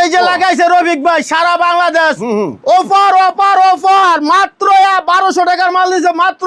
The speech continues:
Speaker 1: ষাট।
Speaker 2: মাত্র ষাট, দেখেন
Speaker 1: মাত্র
Speaker 2: কি অবস্থা,
Speaker 1: ষাট। এই যে
Speaker 2: কত
Speaker 1: মাত্র
Speaker 2: সুন্দর
Speaker 1: ষাট।
Speaker 2: getup।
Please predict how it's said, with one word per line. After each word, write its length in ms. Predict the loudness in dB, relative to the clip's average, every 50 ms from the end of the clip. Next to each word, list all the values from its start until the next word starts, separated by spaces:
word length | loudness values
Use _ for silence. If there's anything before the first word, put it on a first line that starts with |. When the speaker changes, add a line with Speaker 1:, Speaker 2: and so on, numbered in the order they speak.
| -4 -2
Speaker 1:
ষাট। 340 | -2 -2 -2 -2 -2 -2 -6 -8 _ _ _ _ -16 -16 _ _ -10 -6 -4 -2
Speaker 2:
মাত্র 240 | -2 -2 -2 -2 -4 -2
ষাট, 200 | -2 -2 -2 -2 0
দেখেন 180 | 0 0 0 0
Speaker 1:
মাত্র 160 | 0 -2 -2
Speaker 2:
কি 80 | 0
অবস্থা, 300 | 0 0 0 0 0 2
Speaker 1:
ষাট। 260 | 2 2 2 0 0 0
এই 180 | 2 2 2 0
যে 80 | 0 -2
Speaker 2:
কত 80 | -2
Speaker 1:
মাত্র 220 | 0 -2 -2 -2 -2
Speaker 2:
সুন্দর 180 | -2 -2 0 0
Speaker 1:
ষাট। 120 | 0 -2
Speaker 2:
getup। 260 | 0 -2 -2 -4 -4